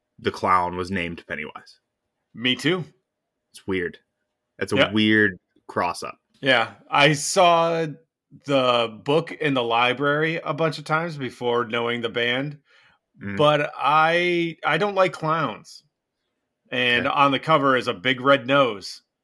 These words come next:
Speaker 2: and it
Speaker 1: Yeah.
Speaker 2: says It. And I'm like, "Hmm, I don't, I know Stephen King 'cause I've read some of his other stuff. Uh, I don't need a scary book about clowns,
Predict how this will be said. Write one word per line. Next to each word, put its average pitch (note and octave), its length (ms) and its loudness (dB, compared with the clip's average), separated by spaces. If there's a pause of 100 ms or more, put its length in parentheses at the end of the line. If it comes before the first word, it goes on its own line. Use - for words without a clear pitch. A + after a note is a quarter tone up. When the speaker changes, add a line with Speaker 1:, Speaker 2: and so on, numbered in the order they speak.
(260)
Speaker 2:
and A#2 140 -8
it A#2 40 -2 (100)
Speaker 1:
Yeah. B2+ 100 0
Speaker 2:
says A#2 140 -2
It. G#2 420 -10 (420)
And D#3+ 100 -4
I'm E3 60 0
like, F3 200 2
"Hmm, G#3+ 220 -2 (920)
I G#3 80 0
don't, G#3+ 300 2
I F3 160 6
know G#3 140 2
Stephen G3 320 -2
King C#3+ 320 0
'cause C#3 180 -4
I've C3+ 160 6
read C3+ 160 4
some C#3 180 -2
of C3 60 -2
his C3+ 120 -2
other C3+ 200 2
stuff. A#2 360 -4 (480)
Uh, B2 400 4
I D#3 160 2
don't F#3 260 0
need E3+ 360 0
a C#3+ 520 0
scary C3 520 -4
book A#2+ 240 -4
about A2 280 -4
clowns, G#2 600 -8